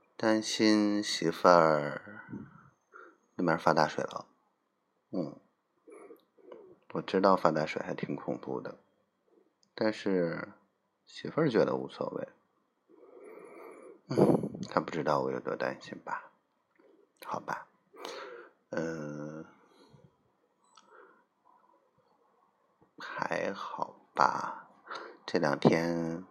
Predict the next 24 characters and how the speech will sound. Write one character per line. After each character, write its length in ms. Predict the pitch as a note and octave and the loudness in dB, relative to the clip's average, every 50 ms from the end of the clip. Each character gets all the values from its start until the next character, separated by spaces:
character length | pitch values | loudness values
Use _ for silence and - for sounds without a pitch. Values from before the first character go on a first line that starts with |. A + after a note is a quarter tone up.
| _ _ - | _ _ -8
她 140 | - - F2+ | -4 -4 -2
说 180 | - - F#2+ | 0 2 2
她 140 | F2+ G2 G2 | 2 2 2
睡 220 | G2 - - C3 A#2 | 2 2 2 2 2
得 100 | - - | 2 0
还 160 | - - G2+ | 0 0 0
好， 320 | - - - - - - _ _ _ _ _ - - - - - - _ _ _ _ | 0 0 -4 -4 -4 -8 _ _ _ _ _ -20 -20 -20 -20 -20 -20 _ _ _ _
心 240 | - - - - D2 | -18 -12 -6 -6 -4
里 120 | C#2+ C2+ - | -4 -4 -6
踏 260 | - - - C2+ B1+ | -6 -4 -4 -4 -2
实 200 | - - - - | -4 -4 -8 -8
了 80 | - | -12
不 120 | - - - | -12 -10 -8
少。 300 | - - - - - - _ _ _ _ _ _ _ _ _ _ _ _ _ _ _ _ _ - - - _ _ - | -6 -6 -6 -8 -10 -18 _ _ _ _ _ _ _ _ _ _ _ _ _ _ _ _ _ -20 -20 -20 _ _ -10
我 120 | - - C2+ | -6 -6 -6
觉 220 | - - C#2+ C#2 | -4 -2 -2 -2
得， 600 | C#2 - D#2+ D#2 D2 C2+ B1+ B1 A#1 C2+ - - _ _ _ _ _ _ _ _ _ _ _ _ _ _ _ _ - - - _ _ _ _ _ _ - | -2 -2 -2 0 0 0 0 -2 -2 -4 -8 -14 _ _ _ _ _ _ _ _ _ _ _ _ _ _ _ _ -20 -20 -20 _ _ _ _ _ _ -14
嗯， 600 | G#2+ F#2 F2+ E2+ - - - - - - - - - _ _ - _ | -12 -12 -12 -12 -12 -10 -8 -6 -6 -6 -8 -12 -14 _ _ -20 _
只 140 | - - - | -6 -4 -2
要 100 | B1+ B1+ | 0 2
她 160 | - - D#2 | 2 2 2
睡 180 | - - - D#2 | 2 -2 -2 -2
得 60 | C#2+ | -2
好， 360 | - - - - - - | -2 -2 -2 -4 -4 -8